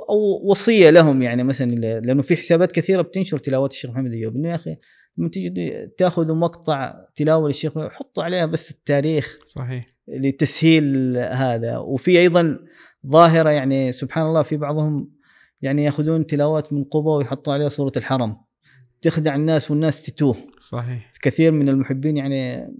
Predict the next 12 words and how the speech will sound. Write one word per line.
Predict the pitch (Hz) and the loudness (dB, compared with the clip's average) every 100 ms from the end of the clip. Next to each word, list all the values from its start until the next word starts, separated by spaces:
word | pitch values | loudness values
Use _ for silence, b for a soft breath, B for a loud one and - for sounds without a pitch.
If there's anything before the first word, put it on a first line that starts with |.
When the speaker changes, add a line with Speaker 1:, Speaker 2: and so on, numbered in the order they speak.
| - - - | -20 -20 -12
Speaker 1:
آه، | 123 127 113 | -10 -8 -8
حتى | - - 147 | -6 -2 0
أنا | 156 | 0
أذكر | 165 156 | 0 -4
في، | 127 147 139 131 120 - b b b b b - | -2 -4 -4 -4 -6 -12 b b b b b -14
آه، | 65 64 64 62 60 60 58 113 | -10 -8 -8 -10 -10 -12 -12 -14
في | - 135 131 131 127 110 | -10 -10 -8 -8 -10 -10
إحدى | 143 143 | -6 -6
القنوات | 135 135 143 147 | -2 0 0 0
الفضائية | 135 135 123 123 139 120 120 | -2 -2 0 0 0 -2 0
نشرت | 139 151 135 - | -2 -2 -4 -2
تلاوة، | 143 143 123 120 156 | 0 0 2 0 -4